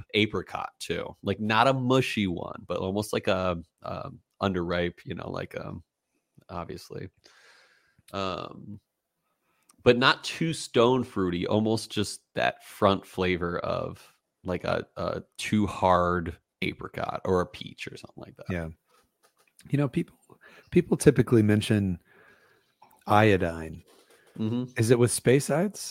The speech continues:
Speaker 1: Uh,
Speaker 2: Or is
Speaker 1: yeah,
Speaker 2: it
Speaker 1: typically they call it, like, medicinal in an iodine kind of way.
Speaker 2: That
Speaker 1: Oh, I'm sorry, not Speyside. Typically, you get that in, uh, Islays.
Speaker 2: Isla. Okay, okay.
Speaker 1: Mm-hmm.
Speaker 2: I, um, I was gonna ask you to kinda, like,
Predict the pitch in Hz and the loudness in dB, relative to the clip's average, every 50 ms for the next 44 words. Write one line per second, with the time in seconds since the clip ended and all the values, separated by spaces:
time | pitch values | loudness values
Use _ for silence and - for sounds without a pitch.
0 | - - - _ _ _ _ _ _ - - - - 110 117 120 - 120 123 117 | -16 -18 -20 _ _ _ _ _ _ -14 -4 2 8 10 10 12 12 10 8 6
1 | 90 - - 92 82 95 87 - 92 87 90 90 95 92 - - 98 92 90 - | 4 0 -4 -4 -2 -2 -2 -2 -2 -2 0 -2 -2 -2 0 2 2 2 2 0
2 | - - - 104 92 95 90 98 95 90 - - 92 92 90 87 87 87 87 87 | -4 -8 -6 -4 -2 -2 0 0 -2 -2 -2 -6 -6 -4 -2 -2 -2 -4 -4 -6
3 | 85 85 87 87 - 90 90 85 85 85 85 85 85 82 - 92 85 85 82 85 | -6 -8 -8 -8 -6 -6 -4 -4 -4 -6 -6 -8 -10 -10 -12 -12 -10 -10 -8 -8
4 | 85 85 82 82 - _ _ - _ _ _ _ _ _ 131 110 170 170 196 214 | -8 -8 -10 -12 -16 _ _ -20 _ _ _ _ _ _ -2 2 4 4 4 2
5 | 214 - - 127 131 139 139 127 - - 131 120 107 104 110 127 131 - - 123 | 0 0 6 8 8 8 8 6 8 8 8 8 8 6 2 0 0 0 0 0
6 | 110 101 - 95 90 85 - - - 151 - - 123 110 107 101 95 90 82 101 | 0 2 2 0 0 -2 -4 0 2 2 2 4 2 0 0 0 0 0 0 0
7 | - - 92 90 85 90 90 87 85 82 - 92 90 87 - - 95 85 - - | 0 2 0 0 0 0 -2 -2 -4 -6 -6 -4 -4 -2 -2 -2 -2 -2 -4 -6
8 | - - 101 - - _ _ _ _ _ _ _ _ _ _ _ - 135 123 123 | -8 -8 -10 -12 -18 _ _ _ _ _ _ _ _ _ _ _ -2 2 2 4
9 | 127 123 110 104 101 95 - 123 120 - - 95 92 92 92 - 90 85 85 92 | 4 4 2 0 0 0 2 2 2 2 2 0 0 0 -2 -4 -6 -8 -8 -8
10 | 95 92 87 85 85 85 127 131 139 135 123 120 113 104 107 - 123 123 123 120 | -10 -10 -10 -8 0 2 6 8 8 10 8 8 6 4 2 2 4 4 4 4
11 | - 151 143 120 123 139 143 - - - 120 104 98 - - - 113 110 104 104 | 2 0 0 2 2 0 0 0 0 0 0 0 0 0 -2 -2 0 2 2 2
12 | 101 95 90 87 87 85 82 - - - | 2 0 0 0 -2 -2 -4 -8 -12 -18